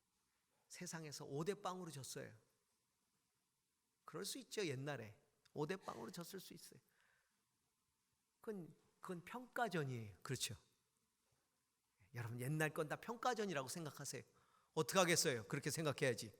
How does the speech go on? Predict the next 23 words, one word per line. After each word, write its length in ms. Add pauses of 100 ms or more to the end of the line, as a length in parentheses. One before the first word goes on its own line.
(280)
예? 140 (1000)
지금 340
우리가 200
살아가고 520
앞으로 260
살아갈 480
인생이 500 (840)
본선입니다. 840 (580)
본게임이에요. 680 (1400)
아, 120 (420)
과거에 500
오 220
대 140
빵으로 400
졌어도 680 (600)
지금 520
내가 220
말씀 400
안에 140
굳건히 420
서 100
있으면 480 (880)
우리는 480